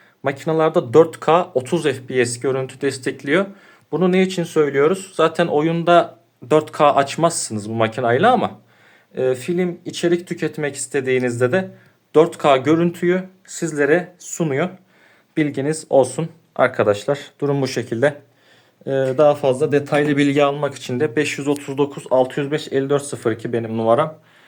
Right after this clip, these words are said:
Ulaşabilirsiniz. Kendinize iyi bakın.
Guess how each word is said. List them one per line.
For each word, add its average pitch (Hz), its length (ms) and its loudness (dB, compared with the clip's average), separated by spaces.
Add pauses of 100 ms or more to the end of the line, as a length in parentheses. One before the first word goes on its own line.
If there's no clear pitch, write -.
(280)
Ulaşabilirsiniz. 131 1300 0 (420)
Kendinize 135 640 -4
iyi 135 180 -6
bakın. 123 280 -2